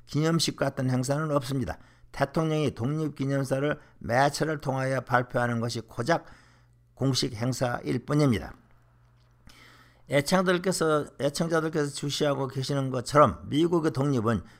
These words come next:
영국의 식민 통치로부터 쟁취한 독립이었습니다. 그럼에도 불구하고 개인이나 어떤 단체로부터 반영구적-, 영국적인 언행은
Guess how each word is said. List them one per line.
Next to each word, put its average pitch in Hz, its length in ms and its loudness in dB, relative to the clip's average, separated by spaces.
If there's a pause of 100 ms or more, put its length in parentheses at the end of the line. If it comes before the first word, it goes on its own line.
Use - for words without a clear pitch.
(160)
영국의 160 460 2
식민 175 420 -2
통치로부터 147 720 -2
쟁취한 131 500 -2
독립이었습니다. 117 800 -2 (320)
그럼에도 151 480 2
불구하고 139 640 2 (180)
개인이나 143 560 0
어떤 135 300 -4
단체로부터 151 800 0 (340)
반영구적-, 156 1400 2
영국적인 143 760 0
언행은 135 460 0